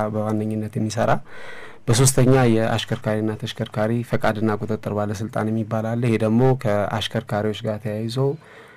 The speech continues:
እንደ ከመኪናዎች ጋር ከሽያጭ ከመሳሰሉት የአገልግሎት ስራ የሚሰራና ከተሽከርካሪዎች ጋር ተያይዞ፣ እ፣ ከአሽከርካሪዎች ጋር ተያይዞ ከመንጃ ፈቃድ ጋር በዋናነት እና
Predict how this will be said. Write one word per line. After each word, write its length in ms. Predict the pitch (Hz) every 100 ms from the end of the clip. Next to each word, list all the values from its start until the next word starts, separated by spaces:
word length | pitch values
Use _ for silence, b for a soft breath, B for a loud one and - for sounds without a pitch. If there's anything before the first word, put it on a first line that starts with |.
| B B
እንደ 160 | 113 117
ከመኪናዎች 680 | 123 117 117 - 123 120 107
ጋር 220 | - 113 110
ከሽያጭ 640 | - 110 - 110 113 113 -
ከመሳሰሉት 680 | 110 107 107 101 110 107
የአገልግሎት 500 | 110 104 107 104 110
ስራ 140 | - 110
የሚሰራና 500 | 110 110 113 117 123
ከተሽከርካሪዎች 960 | 120 143 143 - 110 101 107 104 104 101
ጋር 200 | - 104 104
ተያይዞ፣ 440 | 110 107 110 104 113 110
እ፣ 180 | 110 110 104
ከአሽከርካሪዎች 680 | - 107 123 120 113 110 -
ጋር 140 | 113
ተያይዞ 320 | 107 113 113 131
ከመንጃ 420 | 131 107 107 110 101
ፈቃድ 320 | - 104 101
ጋር 140 | 110
በዋናነት 580 | 104 104 107 110 117 135
እና 120 | 117